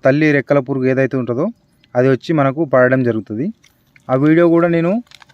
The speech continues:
చిన్న షార్ట్ వీడియోని అయితే పెట్టినా, ఎందుకంటే నేను నిన్న తీసుకొచ్చినవి.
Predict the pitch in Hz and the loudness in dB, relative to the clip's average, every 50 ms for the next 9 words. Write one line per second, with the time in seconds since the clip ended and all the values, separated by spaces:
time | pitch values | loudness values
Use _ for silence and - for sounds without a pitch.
0 | _ _ _ _ _ - 160 165 156 - - 135 143 147 156 165 170 165 160 160 | _ _ _ _ _ -4 -2 -2 -2 -2 0 0 0 0 0 0 0 2 0 0
1 | 147 143 139 135 123 127 127 135 165 165 151 147 151 135 160 156 147 175 175 170 | 0 2 0 0 0 -2 -4 -4 -4 -4 -4 -4 -4 -2 -2 -2 0 0 0 0
2 | 165 160 156 147 147 156 165 170 156 170 - - 165 139 - - 120 113 117 143 | 0 0 0 0 0 2 2 2 2 0 0 0 -4 -4 -4 -4 -2 -2 -2 -2